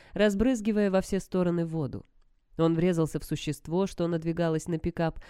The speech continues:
с ужасающим хрустом железа и костей. Гонщик соскочил с мотоцикла за секунду до столкновения,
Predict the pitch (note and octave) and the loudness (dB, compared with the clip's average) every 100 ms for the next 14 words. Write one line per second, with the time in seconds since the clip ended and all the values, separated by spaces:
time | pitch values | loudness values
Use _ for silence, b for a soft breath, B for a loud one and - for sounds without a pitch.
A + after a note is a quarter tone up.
0 | B B - F#3 F3+ - G3+ G3 - F#3 | B B 0 4 4 4 4 4 2 -4
1 | - G3+ - F3+ E3+ D#3+ E3 F3+ D#3+ E3 | -2 -4 -2 -4 0 0 2 0 0 -2
2 | - E3+ D#3+ - - - - - b b | -4 -4 -4 -6 -12 -14 -14 -18 b b
3 | b b b - F#3 C4 A#3+ G3 - F#3 | b b b -2 4 4 4 0 -2 -2
4 | - F3+ A3 G#3+ E3+ E3+ D#3+ A3+ G#3+ G#3+ | 0 0 0 0 0 0 0 -2 0 -2
5 | - F3 G#3 - G#3+ - A3+ G#3+ E3+ D3+ | -2 -2 -2 0 -4 -2 -2 0 0 -2
6 | D3+ - D#3+ - D3+ D#3+ G3+ G3+ G3 | -2 -2 -4 -2 -2 0 0 0 -4